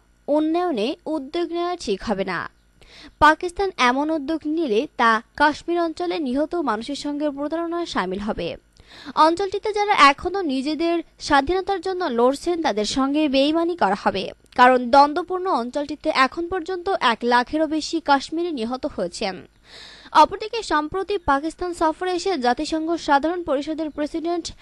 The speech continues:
ভোলকান বোজকির বলেন, "ভারত পাকিস্তান দুই দেশের পক্ষে আলাদাভাবে কাশ্মীর সমস্যার সমাধান সম্ভব নয়। দুই দেশেরই ইস্যুটি নিয়ে অহেতুক কথার লড়াই বন্ধ করতে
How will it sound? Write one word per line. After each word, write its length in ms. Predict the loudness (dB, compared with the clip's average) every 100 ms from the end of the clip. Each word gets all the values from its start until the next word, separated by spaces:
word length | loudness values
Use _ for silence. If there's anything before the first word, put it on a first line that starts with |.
| -20 -18 0
ভোলকান 580 | 4 6 4 0 0 -4 -12 -20
বোজকির 800 | -16 -4 2 2 2 -4 -2 2
বলেন, 420 | 4 4 4 -4 -10 _ _ _ _ _ -8 -2
"ভারত 380 | 2 4 4 4
পাকিস্তান 600 | 2 2 -4 -4 -4 -2
দুই 180 | -2 -2
দেশের 360 | -2 -2 -2
পক্ষে 400 | -2 -4 -2 -2 2
আলাদাভাবে 640 | 4 4 0 -2 -2 -4 -2
কাশ্মীর 400 | -2 -2 -6 -6
সমস্যার 420 | -6 -6 -4 -6
সমাধান 640 | -2 -2 -2 -2 -4 -4 -8
সম্ভব 380 | -2 0 0 -4
নয়। 320 | -2 -2 -2 -8 _ _ -20 -14 -4
দুই 200 | -2 0
দেশেরই 580 | 0 0 0 0 0 -2
ইস্যুটি 360 | -4 -6 -6
নিয়ে 280 | -6 -2 0
অহেতুক 460 | 0 0 -4 -6 -2
কথার 400 | 0 0 -2 0
লড়াই 380 | 2 4 2 2
বন্ধ 260 | 0 -2
করতে 280 | -4 -4